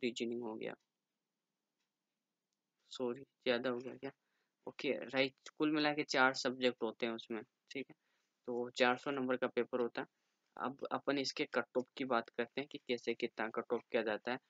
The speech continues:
और इसकी क्या condition है, किस position पे है Central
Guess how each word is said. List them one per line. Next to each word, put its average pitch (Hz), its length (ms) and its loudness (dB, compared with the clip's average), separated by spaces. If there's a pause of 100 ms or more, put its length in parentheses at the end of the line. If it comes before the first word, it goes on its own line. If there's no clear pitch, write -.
(220)
और 135 140 4
इसकी 135 300 -2
क्या 131 240 0
condition 123 580 0
है, 131 140 0
किस - 240 -4
position 120 600 -2
पे 127 120 0
है 123 180 -2
Central 117 440 -2